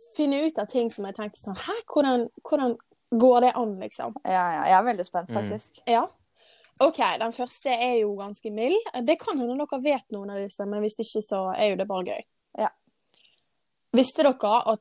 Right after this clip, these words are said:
Speaker 1: når du er født, så er du fargeblind? Altså, med
Speaker 2: Oi.
Speaker 1: en gang du blir født, så er du faktisk fargeblind. Ja.
Speaker 3: Seriøst?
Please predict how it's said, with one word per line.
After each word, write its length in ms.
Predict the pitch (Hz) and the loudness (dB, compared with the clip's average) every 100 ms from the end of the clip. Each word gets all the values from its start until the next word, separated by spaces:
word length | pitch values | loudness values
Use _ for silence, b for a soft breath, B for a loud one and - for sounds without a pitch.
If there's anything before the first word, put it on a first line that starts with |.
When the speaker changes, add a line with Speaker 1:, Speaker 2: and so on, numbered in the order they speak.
| - | -2
Speaker 1:
når 160 | 233 220 | -2 2
du 80 | 220 | 0
er 80 | |
født, 500 | 220 - 508 _ - - | 0 0 0 _ -20 -14
så 240 | - 302 269 | -2 0 2
er 120 | 240 | 2
du 60 | 214 | 0
fargeblind? 600 | - 196 202 208 - 208 _ _ _ _ _ _ _ _ _ | 0 -4 -2 -4 -6 -8 _ _ _ _ _ _ _ _ _
Altså, 180 | 269 285 | 2 4
med 80 | 320 | 4
Speaker 2:
Oi. 80 | 415 | 4
Speaker 1:
en 80 | 254 | 2
gang 120 | 233 | 0
du 60 | 220 | -2
blir 100 | 214 | -6
født, 240 | - - | -10 -14
så 220 | - 220 - | -10 -10 -8
er 140 | 220 202 | -8 -6
du 80 | 208 | -8
faktisk 340 | 202 - - - | -10 -10 -8 -4
fargeblind. 480 | 202 202 - - - _ _ _ _ _ _ _ _ _ _ _ _ _ _ 269 | -2 -4 -4 -8 -10 _ _ _ _ _ _ _ _ _ _ _ _ _ _ 4
Ja. 100 | 466 | 6
Speaker 3:
Seriøst? 420 | 110 127 214 - | 6 4 4 0